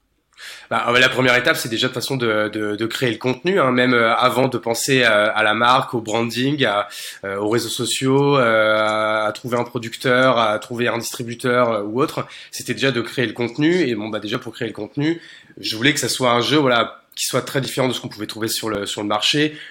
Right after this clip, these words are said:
où tu trouves beaucoup de jeux d'apéro, euh, à base de, euh, trois cents, quatre cents, cinq cents, euh, huit cents, euh, questions. Donc moi, tout de suite, j'ai pris le même modèle que le, que le Trial Pursuit,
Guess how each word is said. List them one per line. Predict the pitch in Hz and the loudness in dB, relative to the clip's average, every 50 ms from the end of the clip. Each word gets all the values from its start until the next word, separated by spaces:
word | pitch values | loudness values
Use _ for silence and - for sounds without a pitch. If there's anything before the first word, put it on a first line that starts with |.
| - _ - | -20 _ -14
où | 123 110 | -12 -10
tu | - - | -10 -10
trouves | - 123 113 107 | -8 -10 -8 -4
beaucoup | 110 123 120 123 - 139 | -2 -2 -2 -2 -4 -4
de | 127 123 113 | -2 -2 -2
jeux | 104 - - 117 127 131 131 | -2 -2 0 2 4 4 4
d'apéro, | 117 120 113 - - 113 110 104 113 123 127 131 135 135 131 | 4 2 -2 -2 -2 -4 -2 -2 0 2 2 4 4 4 4
euh, | 117 107 - - - - - - - | 4 2 0 -4 -16 -20 -20 -14 -10
à | - 107 | -8 -4
base | 104 117 117 123 110 - | -2 0 0 0 -2 -2
de, | 107 113 | -2 0
euh, | 117 120 120 113 104 - | 0 2 2 0 -2 -2
trois | - - 120 117 117 | -4 -4 -4 -2 -2
cents, | - - 120 123 120 | -2 -2 -4 -4 -4
quatre | - 110 107 - | -4 -6 -4 -4
cents, | - 131 123 120 | -2 -2 -2 -2
cinq | - - - 123 120 | -2 -2 -2 -2 -2
cents, | 117 - - 131 131 131 127 | -2 0 0 2 2 2 2
euh, | 110 101 98 | 0 -2 -4
huit | 98 107 113 123 | -6 -8 -6 -4
cents, | - - - 139 131 135 135 127 | -4 -2 0 0 0 2 2 0
euh, | 117 110 107 | 0 -2 -2
questions. | - - 123 - - - 151 151 165 180 175 - - - - - - 110 | -4 -4 -6 -4 -4 -2 -2 -2 -2 -2 -6 -12 -20 -20 -20 -18 -16 -14
Donc | 104 - | -4 0
moi, | 120 135 139 | 2 2 2
tout | 135 131 | 2 -2
de | - | -6
suite, | - 151 156 131 | -4 -2 -2 0
j'ai | 113 117 | 0 -2
pris | 113 - - 135 | -4 -4 -4 -4
le | 120 113 | -2 -2
même | 107 110 117 120 | 0 0 0 0
modèle | 120 120 120 117 123 127 127 123 | 0 0 0 2 2 2 2 0
que | 123 - 120 | -2 -2 -2
le, | 113 104 98 98 98 98 - | -2 -2 -2 -4 -8 -8 -10
que | - | -10
le | 104 98 | -10 -10
Trial | - - 120 113 107 | -8 -8 -8 -8 -6
Pursuit, | 120 113 - - - 160 | -8 -8 -8 -6 -6 -6